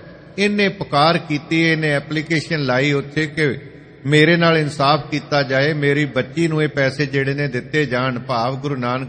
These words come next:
ਦੇਵ ਪਾਤਸ਼ਾਹ ਜੀ ਦੀ ਸਪਤਨੀ ਨੂੰ, ਮਾਤਾ ਸੁਲੱਖਣੀ ਨੂੰ, ਇਹ ਪੈਸੇ ਜਿਹੜੇ ਨੇ ਉਹਨਾਂ ਨੂੰ ਦਿੱਤੇ ਜਾਣ।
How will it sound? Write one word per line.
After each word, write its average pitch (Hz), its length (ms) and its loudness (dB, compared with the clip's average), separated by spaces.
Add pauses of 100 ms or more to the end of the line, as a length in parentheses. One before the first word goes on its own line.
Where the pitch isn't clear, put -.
ਦੇਵ 135 120 -4
ਪਾਤਸ਼ਾਹ 131 420 -2
ਜੀ 131 120 -6
ਦੀ 127 120 -6
ਸਪਤਨੀ 147 480 -6
ਨੂੰ, 139 80 -12 (720)
ਮਾਤਾ 135 280 2
ਸੁਲੱਖਣੀ 156 500 -2
ਨੂੰ, 151 120 -12 (680)
ਇਹ 185 140 8
ਪੈਸੇ 165 400 2
ਜਿਹੜੇ 170 260 2
ਨੇ 170 100 0
ਉਹਨਾਂ 214 280 0
ਨੂੰ 190 100 0
ਦਿੱਤੇ 143 320 -2
ਜਾਣ। 135 300 -2